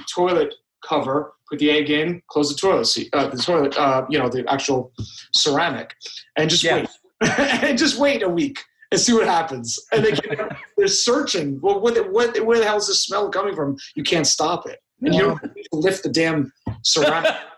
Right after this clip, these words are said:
Speaker 2: <laughs>
Speaker 1: toilet
Speaker 2: The egg
Speaker 1: cover.
Speaker 2: fart.
Speaker 1: Yeah.
Speaker 2: Yeah.
Speaker 1: <laughs> Yeah.
Speaker 3: Uh,
Speaker 2: But, you know, every, and, and I'm sure it's more than just guys, right? I, I don't know. But every guy can relate and just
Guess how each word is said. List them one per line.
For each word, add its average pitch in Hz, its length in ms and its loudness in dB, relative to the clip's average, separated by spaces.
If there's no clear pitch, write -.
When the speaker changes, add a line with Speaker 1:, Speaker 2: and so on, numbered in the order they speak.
Speaker 2:
<laughs> - 380 -18
Speaker 1:
toilet 190 380 2
Speaker 2:
The 151 60 2
egg 151 120 0
Speaker 1:
cover. - 80 -6
Speaker 2:
fart. 123 400 0
Speaker 1:
Yeah. 180 120 4
Speaker 2:
Yeah. 135 300 2
Speaker 1:
<laughs> - 20 -20
Yeah. - 300 -2
Speaker 3:
Uh, 147 200 2
Speaker 2:
But, 247 80 4
you 294 80 4
know, 302 60 2
every, 302 420 0
and, 233 160 0
and 240 180 0
I'm 233 140 0
sure 277 240 0
it's - 120 -4
more 208 160 2
than 175 140 0
just 147 240 -4
guys, 135 460 0
right? 127 400 0
I, 147 140 2
I 151 140 2
don't 156 140 0
know. 135 100 -8
But 185 100 2
every 214 260 2
guy 156 280 0
can 147 240 -6
relate 131 540 0
and 123 160 0
just 143 520 0